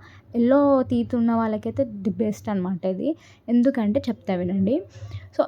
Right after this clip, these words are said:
ఎల్లో టీత్ అనేవి ఎందుకు వస్తాయి? ఎల్లో టీత్ అనేవి కామన్‌గా, ఆ, కాఫీ స్టెయిన్స్ వల్లనో, లేకపోతే టొబాకో నవలడం వల్లనో,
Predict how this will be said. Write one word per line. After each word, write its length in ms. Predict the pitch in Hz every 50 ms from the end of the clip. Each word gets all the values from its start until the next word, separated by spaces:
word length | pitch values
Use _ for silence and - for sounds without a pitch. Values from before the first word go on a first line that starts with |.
| - -
ఎల్లో 300 | 247 247 262 269 302 320
టీత్ 280 | 311 311 302 294 294
అనేవి 360 | 294 285 277 277 277 277 277 277 269 254
ఎందుకు 240 | 240 247 247 -
వస్తాయి? 580 | 240 240 - - 254 247 247 247 247 240 247 240 - _ _ _ _ - _ _ - _ _ _ _ _ _ _ _ _ -
ఎల్లో 240 | 277 254 247 254 277
టీత్ 220 | 240 302 302 262
అనేవి 380 | 311 302 285 294 302 294 311 330
కామన్‌గా, 640 | 320 320 277 254 233 233 240 240 247 254 254 254 254 247 240 226 202 - - - _ _ _ _ -
ఆ, 40 | 208 202 202 196 -
కాఫీ 220 | 226 226 220 233 233
స్టెయిన్స్ 400 | 226 - - 220 214 214 208 - - - 214
వల్లనో, 420 | 208 202 208 202 196 196 202 202 196
లేకపోతే 840 | 202 202 196 - 196 190 - 202 196 190 - 208 208 202 202 202 196
టొబాకో 460 | - 220 196 196 208 208 202 - 214 208
నవలడం 480 | 202 202 202 202 202 202 202 196 196 196
వల్లనో, 580 | 196 202 202 202 196 190 196 202 202 208 202